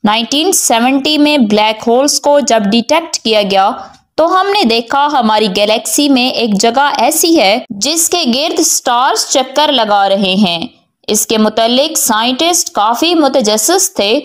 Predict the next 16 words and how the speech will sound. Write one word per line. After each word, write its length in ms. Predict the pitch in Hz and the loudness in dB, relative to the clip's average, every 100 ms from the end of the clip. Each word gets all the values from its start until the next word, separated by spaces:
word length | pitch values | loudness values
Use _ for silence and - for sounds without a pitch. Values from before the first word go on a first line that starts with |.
| - - _ _ - | -8 -20 _ _ -6
कि 80 | |
आखिर 400 | 302 302 302 381 | -2 0 2 2
इस 200 | 392 370 | 2 0
जगह 260 | - 330 381 | 0 0 0
क्या 380 | 403 254 240 285 | 0 -2 0 2
मौजूद 520 | 269 226 208 202 190 | 2 0 2 2 2
है। 300 | 214 165 196 - | 2 2 -2 -2
फिर 260 | 330 392 - | 0 0 0
आइंस्टाइन 760 | 294 339 427 - 302 269 320 | 0 0 -2 -2 0 0 0
की 280 | 381 359 359 - | -2 -4 -4 0
थ्योरीज 460 | 285 285 339 339 | 2 2 0 -2
को 160 | - 330 | 0 0
डीपली 520 | 247 240 269 311 339 | 0 0 -2 0 0
स्टडी 400 | 339 - 247 285 | 0 -2 0 0
किया 280 | 285 220 220 | 0 0 0
गया 500 | 196 190 226 - | 2 0 0 -6